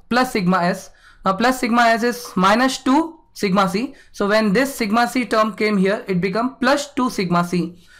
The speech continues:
So plus two sigma C upon two point one into ten to the power five plus this. So upon solving this, we get the value of sigma C as minus eighty-four Newton per M M square. Negative sign indicates that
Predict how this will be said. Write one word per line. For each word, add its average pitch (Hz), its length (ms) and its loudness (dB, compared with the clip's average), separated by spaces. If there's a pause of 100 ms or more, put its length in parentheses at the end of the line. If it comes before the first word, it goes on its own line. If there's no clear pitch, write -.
So - 100 -6
plus 226 280 -2
two 262 140 -2
sigma 220 300 0
C 214 140 -2
upon 196 260 -2
two 214 100 -2
point 208 200 0
one 208 120 0
into 196 180 -2
ten 180 160 0
to 185 60 0
the 180 80 0
power 175 160 0
five 226 300 -4
plus 240 340 -4 (320)
this. - 400 -6 (640)
So 202 140 -2
upon 277 220 4
solving 202 420 2
this, 190 420 -4 (440)
we 233 100 -2
get 233 180 0
the 233 80 0
value 214 240 2
of - 80 0
sigma 214 380 0
C 214 260 -6
as 185 480 -2 (1300)
minus 262 600 0
eighty-four 220 680 -2 (360)
Newton 202 520 -2 (220)
per 185 240 2
M 165 140 0
M 175 140 2
square. 180 500 -4 (1000)
Negative 262 380 0
sign 240 200 0
indicates 208 400 -2
that 190 440 -2